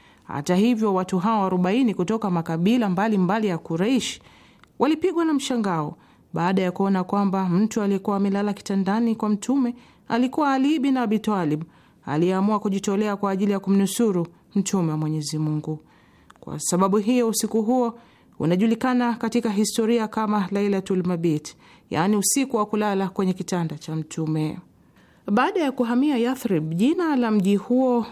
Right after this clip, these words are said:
lilibadilishwa na kuwa Madinatun Nabi.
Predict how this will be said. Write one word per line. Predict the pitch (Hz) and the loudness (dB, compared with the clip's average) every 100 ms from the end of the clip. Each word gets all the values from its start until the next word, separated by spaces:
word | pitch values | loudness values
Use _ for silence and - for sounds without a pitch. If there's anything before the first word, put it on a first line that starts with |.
| - | -6
lilibadilishwa | 202 208 196 196 196 185 175 160 160 | 0 2 2 0 2 0 -2 -6 -2
na | 180 | -2
kuwa | 175 196 185 | 0 0 2
Madinatun | 175 185 190 180 165 175 | 0 0 0 0 -2 0
Nabi. | 175 175 190 233 156 | 0 2 2 2 2